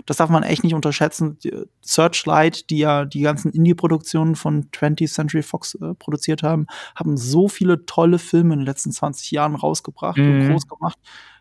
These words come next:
Speaker 1: Das wäre wirklich ein, es ist für mich persönlich der, glaub ich, größere Verlust als Twentieth Century
Speaker 2: Mhm.
Speaker 1: Fox.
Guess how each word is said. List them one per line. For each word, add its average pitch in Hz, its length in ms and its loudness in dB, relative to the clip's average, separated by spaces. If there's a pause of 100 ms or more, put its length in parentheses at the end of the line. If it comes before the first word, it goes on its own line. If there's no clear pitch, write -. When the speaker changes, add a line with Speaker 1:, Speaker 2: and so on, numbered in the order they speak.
(220)
Speaker 1:
Das 156 360 -2
wäre 151 240 2
wirklich 165 300 -2
ein, 147 140 -6 (140)
es 143 140 -4
ist 165 160 -4
für 165 80 2
mich 208 240 4
persönlich 208 500 4
der, 147 140 -4
glaub 170 280 0
ich, 175 60 -8
größere 190 420 0
Verlust 147 380 -4
als 147 80 -8
Twentieth 151 320 -4
Century 151 300 0
Speaker 2:
Mhm. 147 80 2
Speaker 1:
Fox. 131 300 -2